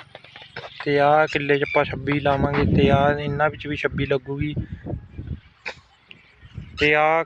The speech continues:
ਕਿੱਲੇ 'ਚ ਆਪਾਂ ਲਾਵਾਂਗੇ ਵੀਰੋ ਗਿਆਰਾਂ ਇੱਕੀ, ਤੇ ਦੋ ਕਿੱਲੇ ਆਪਣੇ ਪਰਾਂ ਉਹਦੇ 'ਚ ਇੱਕ ਛੱਬੀ ਤੇ ਗਿਆਰਾਂ ਇੱਕੀ,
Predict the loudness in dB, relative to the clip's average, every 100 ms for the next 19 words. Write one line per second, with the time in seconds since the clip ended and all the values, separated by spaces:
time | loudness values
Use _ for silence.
0 | -4 -2 0 0 0 0 2 0 0 0
1 | 0 0 0 -2 -4 -6 -6 -10 -16 -18
2 | -20 -20 -20 -20 -20 -20 -2 0 4 2
3 | 2 2 2 2 0 0 2 2 2 -2
4 | -4 -6 -6 -2 -4 -4 -2 -2 0 2
5 | 2 2 -6 -6 -8